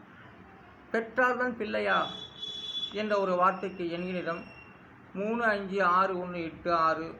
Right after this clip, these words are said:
ஒண்ணு நாலு, ரெண்டு ஒம்பது, இதெல்லாம் கூட்டாக்க ஐம்பது. அதனுடைய விதி என்கிறது ஐந்து. பெற்றால்தான் பிள்ளையா பாருங்க,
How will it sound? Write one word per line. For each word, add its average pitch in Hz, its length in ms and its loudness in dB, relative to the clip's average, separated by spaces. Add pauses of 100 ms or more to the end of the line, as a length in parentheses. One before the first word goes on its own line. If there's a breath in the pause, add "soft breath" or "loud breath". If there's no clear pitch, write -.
(140)
ஒண்ணு 180 260 -6
நாலு, 156 340 0 (220)
ரெண்டு 185 340 -6 (120)
ஒம்பது, 156 420 -6 (180)
இதெல்லாம் 196 360 -2
கூட்டாக்க 190 440 -2 (140)
ஐம்பது. 156 340 -6 (140)
அதனுடைய 175 360 0
விதி 202 200 -6
என்கிறது 185 480 -4
ஐந்து. 143 340 -6 (560)
பெற்றால்தான் 196 640 0
பிள்ளையா 170 300 0
பாருங்க, 165 380 -2